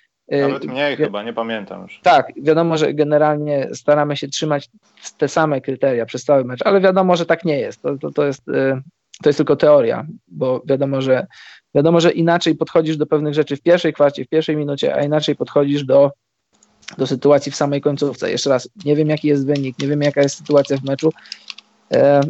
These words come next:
Speaker 1: ja bym tutaj dał faul z boku, ale jeśli sędziowie dali niesport, to ja, ja, ja to po prostu rozumiem, bo wiem, jakie są teraz wytyczne fiba i na co fiba zwraca uwagę i co chce czyścić. fiba chce czyścić właśnie tego typu sytuacje.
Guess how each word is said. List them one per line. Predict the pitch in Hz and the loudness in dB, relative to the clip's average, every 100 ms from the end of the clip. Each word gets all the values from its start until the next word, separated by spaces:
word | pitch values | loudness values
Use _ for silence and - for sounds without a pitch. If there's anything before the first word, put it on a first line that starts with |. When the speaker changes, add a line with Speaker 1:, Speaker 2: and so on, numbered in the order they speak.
| - | 0
Speaker 1:
ja | 143 160 | 2 4
bym | 185 | 2
tutaj | 185 180 170 | 2 2 2
dał | 165 160 | 4 4
faul | 165 160 | 4 2
z | 147 | 0
boku, | 143 147 - 147 165 - _ | 2 0 2 0 0 -2 _
ale | 151 151 147 | 2 4 4
jeśli | 135 147 147 | 2 -6 -6
sędziowie | 139 147 147 151 | -8 -4 0 0
dali | 147 143 139 | 2 2 0
niesport, | 147 147 147 131 | -4 -6 -6 -2
to | 143 | 2
ja, | 139 135 160 | 2 2 0
ja, | 156 180 | 0 2
ja | 180 | 0
to | 190 | -2
po | 185 | -4
prostu | 196 185 185 | -2 -2 0
rozumiem, | 180 175 165 156 165 156 | 0 2 2 2 0 2
bo | 156 | 2
wiem, | 156 160 160 - | 4 2 0 -6
jakie | - 143 151 | -4 -2 -2
są | 147 143 | -8 -2
teraz | 147 143 | 0 0
wytyczne | 139 139 143 143 139 | -2 -6 -4 -4 -4
fiba | 143 139 131 135 135 - | -2 0 2 2 2 -2
i | - 139 139 | -4 -2 -2
na | 135 147 | 0 0
co | 143 | -2
fiba | 143 135 | 0 0
zwraca | 135 143 135 | 2 2 2
uwagę | 135 143 135 135 | 0 2 2 0
i | |
co | 147 | -2
chce | 139 143 | -2 -2
czyścić. | - 123 175 - | -2 -4 -8 -6
fiba | 160 160 | 0 0
chce | 147 151 | 0 0
czyścić | 180 156 139 131 | 2 2 -2 -8
właśnie | 135 147 139 | -8 -6 -6
tego | 139 135 | -4 -4
typu | 139 135 | -6 -6
sytuacje. | 131 131 127 143 - 170 | -6 0 2 4 4 2